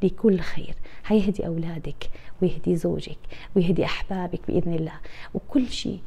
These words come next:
بتحبيه بتلاقيه بخير، وتكوني بمعية الله. والله سبحانه وتعالى ما بيختلك إلا الخير، بترفعي إيدك إله بيستجيب لك، بتستغفري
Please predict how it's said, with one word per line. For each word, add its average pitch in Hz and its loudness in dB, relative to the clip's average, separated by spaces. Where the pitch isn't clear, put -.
بتحبيه - 2
بتلاقيه 170 -6
بخير، - -6
وتكوني 208 0
بمعية 185 2
الله. 170 2
والله 240 6
سبحانه 226 2
وتعالى 233 -2
ما 285 10
بيختلك - 6
إلا 175 4
الخير، - -4
بترفعي 311 6
إيدك 269 8
إله 262 6
بيستجيب - 0
لك، - -6
بتستغفري 180 0